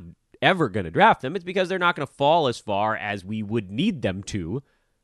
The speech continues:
if we assume they're not gonna be playing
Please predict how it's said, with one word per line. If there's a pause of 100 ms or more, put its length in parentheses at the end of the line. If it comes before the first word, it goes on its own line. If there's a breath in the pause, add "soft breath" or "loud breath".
(420)
if
we
assume (580)
they're
not
gonna
be
playing